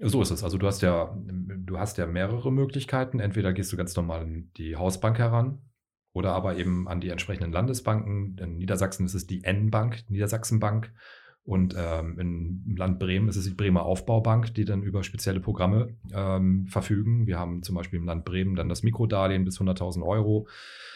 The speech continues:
wo, ähm, ich sag jetzt mal, die Beantragung auch etwas anders funktioniert als bei der Hausbank. Da hast du dann ein Gespräch mit der Wirtschaftsförderung, die du führen musst. Äh,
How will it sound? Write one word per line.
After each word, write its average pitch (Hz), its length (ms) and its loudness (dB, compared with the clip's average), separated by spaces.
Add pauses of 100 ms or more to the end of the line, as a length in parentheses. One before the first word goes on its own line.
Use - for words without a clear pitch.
(300)
wo, 90 540 0
ähm, 82 580 -6
ich - 120 -10
sag 98 140 -4
jetzt 107 120 -6
mal, 87 140 0
die 87 80 -8
Beantragung 101 680 0
auch 87 120 -2
etwas 92 200 -4
anders 92 360 0
funktioniert 104 720 0
als 90 240 -4
bei 90 100 0
der 82 320 -4
Hausbank. 101 600 0
Da 87 80 -6
hast 85 120 -8
du 92 60 -8
dann 87 120 -4
ein 85 40 -8
Gespräch 92 280 -4
mit 92 120 0
der 82 80 -2
Wirtschaftsförderung, 107 580 0
die 101 60 -4
du 98 80 -8
führen 98 260 0
musst. 95 420 -2 (540)
Äh, 90 80 -10